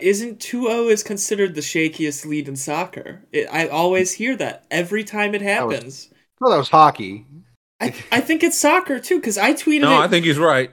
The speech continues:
Speaker 1: I tweeted it
Speaker 3: Um,
Speaker 1: yesterday, and everyone was agreeing with me. I, so I, well, no, during the U S A game, I tweeted it.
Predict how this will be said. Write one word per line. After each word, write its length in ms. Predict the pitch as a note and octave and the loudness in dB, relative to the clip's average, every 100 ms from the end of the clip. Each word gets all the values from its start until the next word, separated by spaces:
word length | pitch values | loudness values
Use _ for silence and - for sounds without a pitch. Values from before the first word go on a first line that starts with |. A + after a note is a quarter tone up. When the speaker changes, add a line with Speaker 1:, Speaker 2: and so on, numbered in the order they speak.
| _ | _
Speaker 1:
I 120 | B3 | 0
tweeted 360 | C4+ - D4+ D4 | 0 0 0 2
it 140 | C#4+ | 0
Speaker 3:
Um, 40 | A#3+ | 2
Speaker 1:
yesterday, 500 | C4 - D4+ A3 F#3 | 2 2 0 2 4
and 100 | E3+ | 4
everyone 260 | G3+ A3+ G#3+ | 2 0 0
was 160 | G#3+ | -2
agreeing 360 | G#3+ A3 A#3+ F#3+ | -4 -2 0 0
with 200 | D#3+ - | -4 -6
me. 140 | D3 | -4
I, 120 | C#3+ | -4
so 160 | D#3+ E3+ | -2 0
I, 120 | E3 B2 | 2 0
well, 220 | E3+ G3+ | -2 -2
no, 180 | G#3+ G#3+ | 0 0
during 220 | F#3 G#3 | 2 0
the 60 | G3 | 4
U 100 | G3 | 4
S 120 | F3+ | 6
A 120 | A3+ A3 | 4 4
game, 220 | F3+ D#3 | 2 2
I 120 | D3 | 0
tweeted 420 | D3 D#3+ C#3+ C3+ | 0 -2 -2 -2
it. 160 | G#2+ - | -4 -8